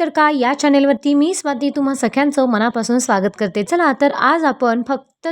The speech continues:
चपातीवरती अंड्याचं मिश्रण टाकून, म्हणजे अंडी टाकून, मस्त असा पौष्टिक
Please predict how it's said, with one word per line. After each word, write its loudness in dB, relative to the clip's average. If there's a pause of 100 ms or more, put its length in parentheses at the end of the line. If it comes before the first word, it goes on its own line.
चपातीवरती -2 (580)
अंड्याचं 0
मिश्रण 2
टाकून, 0
म्हणजे 2
अंडी 0
टाकून, -2
मस्त -2
असा 2
पौष्टिक -4